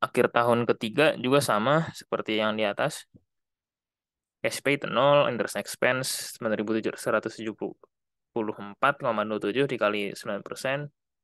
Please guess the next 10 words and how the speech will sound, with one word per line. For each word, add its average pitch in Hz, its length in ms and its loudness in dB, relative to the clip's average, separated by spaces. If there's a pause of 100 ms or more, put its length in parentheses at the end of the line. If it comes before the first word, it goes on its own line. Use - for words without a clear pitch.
(920)
Kemudian 113 400 2
untuk 123 160 2
mendapat 107 240 0
diskon 104 400 0
amortisasi, 104 800 2
interest 107 320 -2
expense - 320 -4
dikurangi 104 480 0
cash - 320 -4
paid. 143 320 2